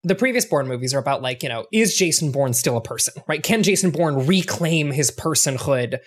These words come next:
from this organization that has stripped him of, quite literally, to borrow the movies, his identity, all of these things about himself, right? Can he take, like, personhood and humanity back from this organization, right?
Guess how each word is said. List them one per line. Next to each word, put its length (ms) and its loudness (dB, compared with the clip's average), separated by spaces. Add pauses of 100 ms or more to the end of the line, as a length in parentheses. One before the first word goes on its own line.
(140)
from 260 2
this 160 2
organization 800 0
that 120 -4
has 160 0
stripped 340 -2
him 240 -2
of, 480 -4
quite 200 -2
literally, 420 0
to 240 -2 (100)
borrow 240 0
the 80 -4
movies, 240 -2
his 120 0
identity, 640 2 (200)
all 260 6
of 80 2
these 160 0
things 240 -2
about 280 -4
himself, 280 -6
right? 140 -6
Can 220 -2
he 140 -4
take, 300 -4
like, 220 -2
personhood 580 -2
and 100 -4
humanity 520 -4
back 260 -4
from 140 -12
this 120 -4
organization, 600 -6
right? 180 -2